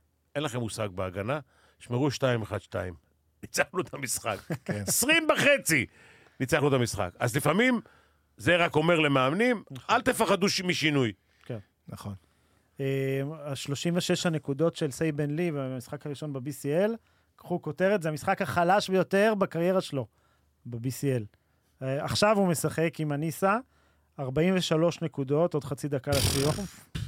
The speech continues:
Speaker 3: אה, ארבעה ריבאונדים, שלושה אסיסטים.
Speaker 1: מי זה הניסה האלה? עוד מישהו קולע שם?
Speaker 3: אה, תשמע, הם עם מאה ואחת, אז כן, אה, אוגו בסון, עשרים ואחת. אה, איך הודס, היהודי?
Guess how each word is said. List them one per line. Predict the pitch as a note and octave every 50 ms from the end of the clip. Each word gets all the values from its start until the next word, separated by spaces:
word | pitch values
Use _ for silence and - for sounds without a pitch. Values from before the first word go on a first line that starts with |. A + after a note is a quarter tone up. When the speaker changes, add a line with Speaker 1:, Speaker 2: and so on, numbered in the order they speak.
| - - _ - - - - - _ _ _ -
Speaker 3:
אה, | C#3+ C#3 C3+ C3+ C3+ C3+ C3+ C3+ C3 C3 C3+ C3+ C#3 D3 D3
ארבעה | C#3 C#3+ C3+ D3+ D3 D3+ D#3 D#3 D3+
ריבאונדים, | C#3 D3 C3 D3+ F3+ G#3 A3 G#3 F#3+ G3 E3+
שלושה | - D#3 D#3+ - - D#3 D3+
אסיסטים. | C#3 - F3 G#3 F#3 - - A3+ A#3 A#3 A#3+
Speaker 1:
מי | A#3+ A#3+
זה | - G3+ G3
הניסה | F#3+ F#3+ G#3 G#3 D3+ G3+ F3+
האלה? | D3+ C3 B2 B2
עוד | - E3 F#3 F3
מישהו | G3+ F#3+ E3+ G#3
קולע | C#3 D#3+ D3 D#3 F#3+ B3
שם? | B3 - C#4+ D4+ C4+ G#3 - - -
Speaker 3:
אה, | F#3 E3 D3+ D3+ D3+ D3 C#3+ C#3+ C#3 C#3 C3+ C3+ C3+ C3+ C3 C3 C3 B2+
תשמע, | - - F#3 G3 F#3+
הם | F3+ D#3+
עם | D3+ D3
מאה | D#3 E3 E3+ E3
ואחת, | E3 F3 D#3+ D#3+ E3+ A#3 B3 G#3 E3 -
אז | C#3+ B2 -
כן, | - G3 G#3 F3+ D3+ C3+ B2 A#2+
אה, | B2 B2+ B2+ B2+ B2+ B2 B2+ B2+
אוגו | C3 D#3+ F3+ D#3 F3+ F3
בסון, | D3 D#3 C3 - - F3+ G3 G3 E3+
עשרים | D3 - - - D3 D3+ D3+
ואחת. | C#3+ C3 G#2+ G#2 F#3 G#3 G3+ F3+ - _ _ _ _ _ - -
אה, | D#3
איך | F#3+ A3 G3 G#3 G#3+ A3
הודס, | B3+ A3+ F3 F3 D3+ C3 A#2+ -
היהודי? | C#3+ C3+ C#3 C#3 C#3+ D3 D3 F3 A#3 A#3 F3 B2